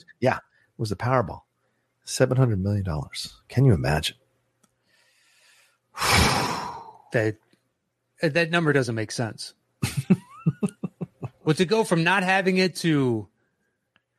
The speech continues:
Speaker 2: even after taxes, you're talking, what, near four hundred million?
Speaker 1: Oh, yeah. Yeah.
Speaker 2: Um,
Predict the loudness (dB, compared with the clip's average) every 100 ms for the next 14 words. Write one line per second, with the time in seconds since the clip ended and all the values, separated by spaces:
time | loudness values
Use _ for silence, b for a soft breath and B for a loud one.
0 | -6 -2 0 0 -2 0 0 -2 -2 2
1 | 2 0 -4 -6 -2 0 0 0 -4 -4
2 | -6 -8 -10 -2 -2 2 2 2 2 0
3 | 2 2 2 -2 _ _ 4 6 4 0
4 | -12 _ _ _ _ _ _ _ _ _
5 | -4 2 4 2 0 -6